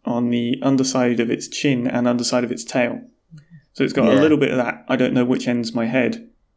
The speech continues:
Speaker 1: well, I mean, I
Speaker 2: Yeah.
Speaker 1: suppose it knows, but it's trying to make you think that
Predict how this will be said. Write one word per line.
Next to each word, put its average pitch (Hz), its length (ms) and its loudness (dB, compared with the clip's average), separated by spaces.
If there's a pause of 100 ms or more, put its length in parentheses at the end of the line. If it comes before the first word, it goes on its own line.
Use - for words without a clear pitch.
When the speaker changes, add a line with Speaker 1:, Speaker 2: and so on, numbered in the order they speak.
(640)
Speaker 1:
well, 113 300 0
I - 60 -2
mean, 127 120 2
I 120 60 2
Speaker 2:
Yeah. - 20 0
Speaker 1:
suppose 127 260 0
it - 140 -2
knows, 120 280 -4
but - 180 -2
it's - 160 -4
trying 120 220 -2
to - 140 -8 (600)
make 127 240 -2
you 123 120 4
think 120 320 -4
that - 220 -2